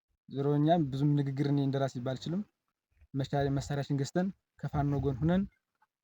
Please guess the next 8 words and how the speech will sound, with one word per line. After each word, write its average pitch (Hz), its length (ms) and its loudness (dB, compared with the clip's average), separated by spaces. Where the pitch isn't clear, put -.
በቃ 135 160 -6
እስከ - 220 -6
መጨረሻው 156 460 2
እንታገላለን፣ 135 680 -4
እንዋጋለን፣ 135 440 -2
እንወድቃለን። 135 460 2
ያው 123 120 -6
መንግስትን 127 400 -2